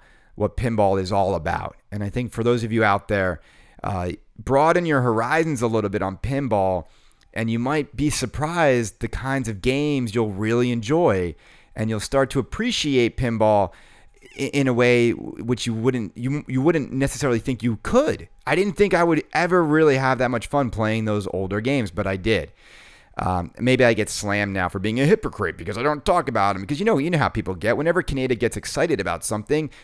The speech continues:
people don't like it. They just want me to be angry, but I'm not. I'm happy. I love pinball. I love my life. Happy Mother's Day, everybody. I got my mom a beautiful gift. We had a nice dinner last night. She is the love of my life next to Brenda. My mother is the reason why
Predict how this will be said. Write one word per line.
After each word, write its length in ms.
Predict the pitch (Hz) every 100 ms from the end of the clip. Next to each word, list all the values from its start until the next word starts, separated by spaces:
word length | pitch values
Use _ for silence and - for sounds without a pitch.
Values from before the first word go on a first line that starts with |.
| -
people 180 | - -
don't 240 | - 95 175
like 220 | 262 -
it. 100 | 101
They 140 | 95
just 240 | 92 110 -
want 320 | 104 107 -
me 120 | 110
to 80 | 107
be 280 | 113 110 -
angry, 460 | 98 104 113 104 95
but 140 | 143
I'm 80 | 202
not. 240 | 269 123
I'm 120 | 104 98
happy. 440 | 156 160 95 76 _ -
I 80 | 90
love 340 | 92 110 139
pinball. 480 | - 120 117 113 110 - - - -
I 60 | -
love 240 | 80 101
my 160 | 135 139
life. 420 | 123 110 110 - - _ _ -
Happy 420 | - 147 156 180
Mother's 580 | 147 120 123 127 135 104
Day, 260 | 117 110
everybody. 680 | 107 107 95 107 107 107 104 - - - -
I 140 | - 87
got 200 | 101 -
my 140 | 101
mom 260 | 101 98 98
a 60 |
beautiful 460 | 90 104 113 - 98
gift. 280 | 95 95 98
We 80 |
had 80 | 101
a 40 | 98
nice 260 | 104 101
dinner 260 | - 98 95
last 300 | 90 85 -
night. 260 | 92 90
She 300 | - - 127
is 220 | 117 113 95
the 100 | 101
love 380 | 92 92 92
of 120 | 85 78
my 180 | 82
life 360 | 85 85 85 80
next 220 | 85 82
to 100 | -
Brenda. 320 | 80 87 87
My 140 | 90 120
mother 400 | 151 160 123 92
is 160 | 95
the 100 | 98
reason 400 | 113 165 208 175
why 260 | 135 98